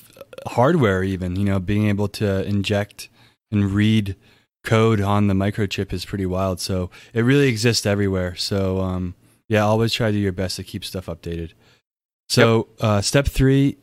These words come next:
Speaker 1: um, enable, uh, any kind of firewall security on your home router. Usually, uh, by default, if you buy a home router off of Best Buy or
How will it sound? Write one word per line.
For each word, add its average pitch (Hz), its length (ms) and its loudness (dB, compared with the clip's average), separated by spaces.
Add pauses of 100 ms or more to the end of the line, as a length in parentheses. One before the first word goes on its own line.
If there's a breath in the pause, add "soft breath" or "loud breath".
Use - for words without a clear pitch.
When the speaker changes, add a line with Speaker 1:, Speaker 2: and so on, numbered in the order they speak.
Speaker 1:
um, 104 520 0
enable, 123 600 2 (200)
uh, 104 180 -2
any 120 200 2
kind 123 180 2
of 107 100 2
firewall 110 420 2
security 104 460 -4
on 98 60 -2
your 92 100 -4
home 92 260 -4
router. 85 320 -8 (560 soft breath)
Usually, 127 600 2
uh, 110 240 0
by 110 180 0
default, 107 420 0
if 107 140 -8
you 110 80 0
buy 104 240 0
a 101 300 0
home 107 260 0
router 101 260 2
off 98 200 -2
of 92 120 -6
Best 98 280 -6
Buy 92 320 -4
or 87 280 -6